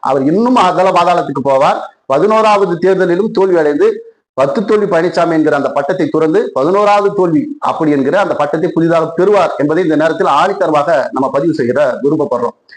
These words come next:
இதோடு சேர்த்து ஒரு சின்ன தகவலையும் சொல்லிடுறேன்.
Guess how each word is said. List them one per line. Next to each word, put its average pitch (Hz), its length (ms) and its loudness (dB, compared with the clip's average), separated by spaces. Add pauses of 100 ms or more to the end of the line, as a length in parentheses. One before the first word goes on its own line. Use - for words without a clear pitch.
(180)
இதோடு 190 360 2
சேர்த்து 208 760 0
ஒரு 160 220 -2
சின்ன 202 160 0
தகவலையும் 175 540 0
சொல்லிடுறேன். 131 440 0